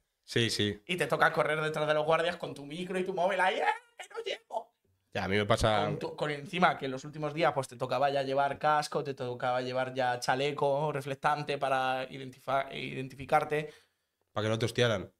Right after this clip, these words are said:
Speaker 2: Complicaete, complicaete, pero como experiencia periodística muy bien. Además conoces mazo de peña, interesante.
Speaker 1: Sí, es verdad que, que una carga policial es un caso, ¿eh? Yo no, yo no he estado, o sea, yo no me he metido
Speaker 2: Verlas,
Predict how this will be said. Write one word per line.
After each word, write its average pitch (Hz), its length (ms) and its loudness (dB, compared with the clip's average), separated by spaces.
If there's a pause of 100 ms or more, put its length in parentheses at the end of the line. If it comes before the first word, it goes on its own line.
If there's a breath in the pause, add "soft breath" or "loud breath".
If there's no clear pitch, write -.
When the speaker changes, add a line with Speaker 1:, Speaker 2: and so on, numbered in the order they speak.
Speaker 2:
Complicaete, 151 680 4
complicaete, 131 640 2
pero 131 420 2
como 139 160 0
experiencia 160 380 -2
periodística 170 480 0
muy 139 220 0
bien. 120 240 -2
Además 113 280 0
conoces 143 300 -2
mazo 135 240 0
de 120 100 -2
peña, 131 300 -2
interesante. 113 680 -8
Speaker 1:
Sí, - 140 2
es 160 60 6
verdad 190 240 6
que, 196 240 2
que 139 100 -2
una 180 180 4
carga 170 300 6
policial 143 380 2
es 170 100 0
un 110 140 -2
caso, 107 340 -2
¿eh? 139 180 -4
Yo 135 160 6
no, 160 300 6
yo 120 140 6
no 139 80 4
he - 20 2
estado, 123 640 4
o - 40 -16
sea, 104 120 -16 (340)
yo 104 120 -10
no 110 100 -4
me 110 60 -2
he - 20 2
metido 110 60 2 (120)
Speaker 2:
Verlas, 220 320 4